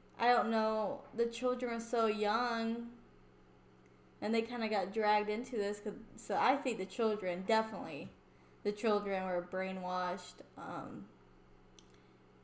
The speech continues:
I don't know about the mother, Dagmar. I, I don't know.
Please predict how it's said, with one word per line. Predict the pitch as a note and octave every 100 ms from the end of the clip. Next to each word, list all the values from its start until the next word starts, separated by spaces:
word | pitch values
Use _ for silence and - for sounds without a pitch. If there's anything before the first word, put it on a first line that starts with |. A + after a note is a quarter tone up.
| - -
I | - G#3+
don't | B3 A#3
know | A#3 A#3+
about | A#3 A3 G#3+ G#3 F#3 -
the | G#3+
mother, | G3+ G3+ G#3 G#3+ G#3+ A3 A3 A3 - - - - -
Dagmar. | G3 G3 A3 G#3+ G#3 G#3 - -
I, | G3+ - - - - - - - - - - -
I | G#3
don't | G#3
know. | G3+ G3 G3 G3 G#3